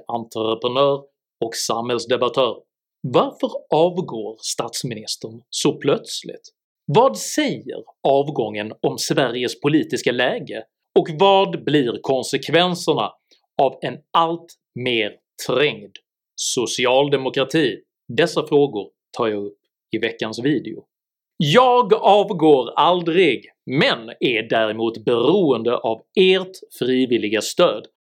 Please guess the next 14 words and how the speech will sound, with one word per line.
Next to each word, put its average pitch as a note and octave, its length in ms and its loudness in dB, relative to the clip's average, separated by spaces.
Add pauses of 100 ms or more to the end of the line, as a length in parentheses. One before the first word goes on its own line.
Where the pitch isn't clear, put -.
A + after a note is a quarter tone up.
för D4 60 2
att C#4 80 0
kunna A3 200 2
producera F3+ 540 0
nya D#3+ 600 2
aktuella C3 640 0
videos A2 540 -2
varenda C3 600 -2
vecka. A#2+ 360 -6 (400)
Så - 180 2
ett D#3+ 120 -2
stort, A#3 460 -2
stort - 540 -4
tack C3 220 -2